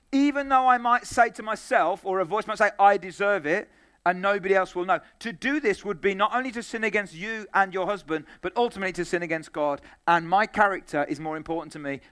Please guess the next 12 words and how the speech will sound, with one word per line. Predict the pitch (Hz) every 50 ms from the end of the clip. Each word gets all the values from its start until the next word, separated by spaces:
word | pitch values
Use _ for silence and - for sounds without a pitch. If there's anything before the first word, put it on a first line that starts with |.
| _ -
than | 147 147 147
that | 151 147 - 151
little | 151 156 165 190 208 226 214
bit | 151 - 156 160 151 - - - -
of | 143 143 -
temporary | - - 170 160 156 - 170 156 151
pleasure." | - - - - - 147 135 - - 110 95 - _ _ _ _ _ _ _ _ _ _ _ _ _ _ _ _ _ _ _ _ _ _ _ - -
This | - 165 - 165
is | 143
amazing, | 143 135 139 147 151 156 123 131 123
isn't | 123 127 165 175
it? | 190 190